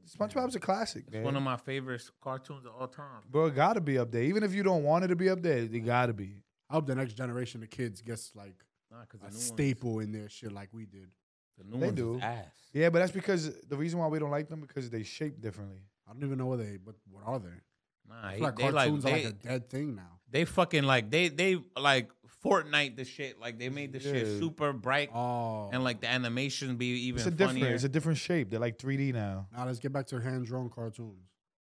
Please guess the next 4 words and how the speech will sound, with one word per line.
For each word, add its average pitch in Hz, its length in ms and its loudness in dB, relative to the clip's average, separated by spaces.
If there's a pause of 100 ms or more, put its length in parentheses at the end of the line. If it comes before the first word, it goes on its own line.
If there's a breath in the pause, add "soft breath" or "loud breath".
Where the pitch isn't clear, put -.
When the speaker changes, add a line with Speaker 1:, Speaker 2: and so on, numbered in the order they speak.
(500)
Speaker 2:
Who? 139 220 -18 (220)
Speaker 3:
Hand-drawn 104 60 -18 (420)
Speaker 1:
Hand-drawn. 101 120 0
Speaker 3:
cartoons. 123 560 -6